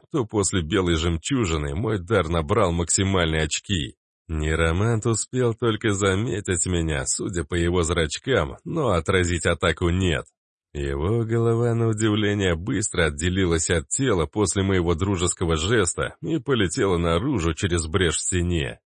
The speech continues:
Я повернулся к первому, на которого взгромоздилась крупная комсомолка, и решил ему помочь. Хороший пинок отправил отличницу назад на улицу через всю ту же брешь в стене.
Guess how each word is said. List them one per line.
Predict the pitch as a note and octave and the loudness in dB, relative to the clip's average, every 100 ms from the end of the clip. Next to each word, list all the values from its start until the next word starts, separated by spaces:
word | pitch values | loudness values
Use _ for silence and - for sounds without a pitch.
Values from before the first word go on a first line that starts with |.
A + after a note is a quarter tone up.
| _ _ | _ _
Я | C#2 C#2 D#2+ G2+ | -8 -4 -2 -2
повернулся | A2 G#2+ A2 G#2+ A2 G#2 G#2 | 0 2 2 2 0 2 0
к | - | -2
первому, | - A2 A2 G#2 G2+ G2+ | -4 0 2 2 2 0
на | G2 | 0
которого | G2 F2 - B2+ G2+ E2 | 0 -2 -2 0 2 2
взгромоздилась | D2+ E2 F#2 F2 D#2 G2 G2+ E2 | 0 0 0 2 0 0 2 0
крупная | - - G#2+ F2+ F2+ | -2 -2 0 0 -2
комсомолка, | E2 E2+ - F2 G2+ A#2 D#2+ C#2+ - - | 0 0 0 0 2 0 0 -6 -8 -6
и | |
решил | E3 C#3 F2+ B2 F#2 | -2 0 0 0 2
ему | F2 F2 | 2 2
помочь. | F#2+ F2+ G2 E2 - - _ _ | 2 2 4 2 -2 -10 _ _
Хороший | D3 D3 D#3 D3+ B2 A#2+ A2 | -4 -2 0 0 0 0 0
пинок | G2+ G2+ C#3+ C#3 F#2 | 0 0 0 -2 0
отправил | E2+ D#2+ - - G2+ F2+ | 0 -2 -2 0 2 2
отличницу | E2+ D#2+ A2+ A2+ - G2+ D#2+ F#2+ | 2 0 0 -2 0 -2 0 0
назад | F2+ E2+ A2 F2+ | 0 2 0 0
на | F#2 F2 | 0 0
улицу | F#2+ B2+ F2 D#2+ D#2+ | 2 0 0 0 -4
через | C#2+ - A2+ E2+ | -4 -4 -2 -2
всю | - G#2 - | -2 -4 -4
ту | C#3 | -4
же | F2+ E2 | -2 0
брешь | D#2 F2 D#2 | 2 2 0
в | |
стене. | - G2 F2 F2+ D2+ - | -2 -2 0 0 0 -4